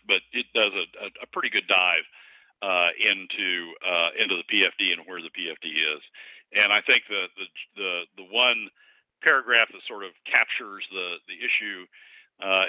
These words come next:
is this one. Uh, "Leading lawmakers, including prominent Republicans, say the governor's proposal has merit,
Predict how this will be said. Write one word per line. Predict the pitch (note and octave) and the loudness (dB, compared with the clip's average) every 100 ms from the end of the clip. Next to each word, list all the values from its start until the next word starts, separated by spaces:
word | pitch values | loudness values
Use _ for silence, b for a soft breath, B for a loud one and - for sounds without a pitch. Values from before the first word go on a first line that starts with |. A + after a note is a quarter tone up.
| G#2 | 0
is | G#2+ | -2
this | B2+ - | 0 0
one. | F#2+ F#2 G2 B B B B | -2 -6 -6 B B B B
Uh, | F#2 | -8
"Leading | F#2 B2 D3 D3 | -2 2 2 2
lawmakers, | B2 B2 B2+ A#2+ A#2 A2+ G#2+ | 0 2 2 2 -2 -6 -14
including | G2 - B2 G#2+ | -16 -12 -8 -8
prominent | - A#2+ A2 G#2 E2+ | -6 -6 -4 -6 -10
Republicans, | G2+ A2 G#2+ - G2+ G2 - | -8 -4 -2 -4 -6 -10 -2
say | G#2+ | -2
the | F#2 | -2
governor's | A2 A2+ A2+ G2 | 0 0 -2 -6
proposal | G#2+ - G#2+ G2+ E2+ | -8 -8 -6 -6 -6
has | E2+ F2+ | -6 -6
merit, | G2+ C3+ C3 B2 | 0 4 4 0